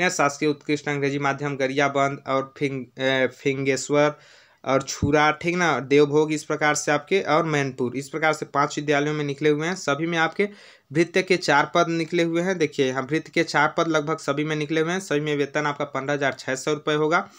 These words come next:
और एक में चौकीदार के लिए एक पद निकला हुआ है। तो इस प्रकार से आपके पच्चीस पद निकले हुए हैं।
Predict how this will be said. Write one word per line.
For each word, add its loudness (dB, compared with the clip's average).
और 4
एक 2
में -2
चौकीदार 0
के -2
लिए 2
एक -4
पद 0
निकला -2
हुआ 0
है। 2
तो -4
इस -4
प्रकार 2
से -2
आपके 0
पच्चीस -4
पद -2
निकले 0
हुए 2
हैं। 0